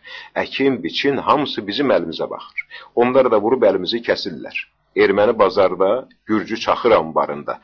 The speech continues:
türk də başını aşağı salıb torpağını becərir. Buna da imkan vermirlər. Qoy indi Aslan Orbelyani əksin o torpaqları. Torpaq istəyirdi,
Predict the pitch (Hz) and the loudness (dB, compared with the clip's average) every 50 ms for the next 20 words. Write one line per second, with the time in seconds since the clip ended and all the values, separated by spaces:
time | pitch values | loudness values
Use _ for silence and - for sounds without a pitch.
0 | - - _ _ - - 160 208 - - 95 90 85 - - 98 92 85 - - | -20 -20 _ _ -6 -4 -4 -4 -2 -2 0 0 -2 -2 -2 -4 -4 -4 -2 -2
1 | 87 85 85 - - 85 90 - - - - 90 85 - - 82 76 82 85 73 | -2 -2 -2 -2 -4 -4 -4 -4 -6 -6 -4 -4 -4 -2 -2 -2 -2 -2 -4 -6
2 | 67 65 65 67 53 50 - - - - _ - - - - _ - 123 120 113 | -6 -8 -10 -10 -12 -12 -12 -14 -14 -16 _ -20 -20 -20 -12 _ -2 0 2 2
3 | 107 107 95 92 - - 98 90 90 82 82 76 73 76 71 67 65 62 - - | 4 2 2 0 -2 -4 -4 -2 0 0 -2 -2 -2 -6 -10 -10 -12 -12 -10 -10
4 | - _ _ _ - 120 120 117 110 104 101 95 110 123 131 123 98 73 - - | -12 _ _ _ 0 2 4 4 4 2 0 0 0 2 2 2 0 -2 -4 -8
5 | - - - - - 92 92 - - - 110 110 110 104 98 95 95 87 98 95 | -18 -20 -12 -4 -2 -2 -2 -2 -4 -2 0 0 2 2 0 0 0 0 -2 0
6 | 95 98 107 110 113 110 104 85 82 - - - - 143 123 92 73 - 87 71 | 2 2 2 2 2 2 2 0 0 -2 -4 -6 -4 -2 -2 -2 -2 -4 -8 -10
7 | - - 73 - - - 65 62 - - - - - _ _ - - 110 104 - | -10 -12 -14 -12 -12 -12 -12 -10 -12 -14 -18 -20 -20 _ _ -2 -2 -2 0 0
8 | - 123 - - - - - 101 98 95 98 92 92 98 117 143 | 0 -2 -2 -2 -10 -12 -10 -6 -2 -2 -2 -2 -2 -2 0 0